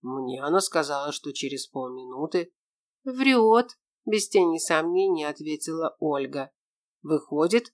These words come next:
выстрелить могли трое", уточнил я. "Плосконос, Кика и Лера". Я умышленно назвал имя Леры последним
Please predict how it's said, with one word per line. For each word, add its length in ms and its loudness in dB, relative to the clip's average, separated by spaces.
выстрелить 920 0
могли 500 0
трое", 520 -4
уточнил 640 -6
я. 340 -10
"Плосконос, 1040 2
Кика 380 -2
и 160 0
Лера". 520 -2
Я 260 10
умышленно 560 2
назвал 520 4
имя 360 2
Леры 280 0
последним 880 -4